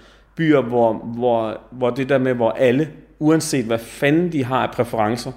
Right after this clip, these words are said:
med hensyn til seksualitet og køn og alt muligt, har en plads. Det synes jeg er,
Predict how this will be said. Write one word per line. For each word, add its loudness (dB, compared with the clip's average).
med -2
hensyn 0
til -2
seksualitet -2
og -2
køn 0
og 0
alt 0
muligt, 0
har 0
en 2
plads. -2
Det 2
synes -4
jeg -2
er, -2